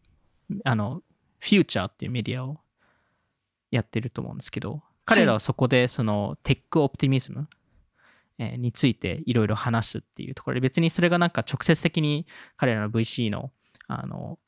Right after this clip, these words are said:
Speaker 1: えー、業務につながって、えー、いなくても、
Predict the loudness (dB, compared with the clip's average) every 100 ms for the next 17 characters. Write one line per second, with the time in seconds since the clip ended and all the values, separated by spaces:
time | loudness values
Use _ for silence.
0 | -14 -12 -8 -4 -2 -2 -6 0 2 2
1 | 0 0 0 0 -4 -8 -8 -8 -10 -10
2 | -2 2 2 -2 -6 -4 -8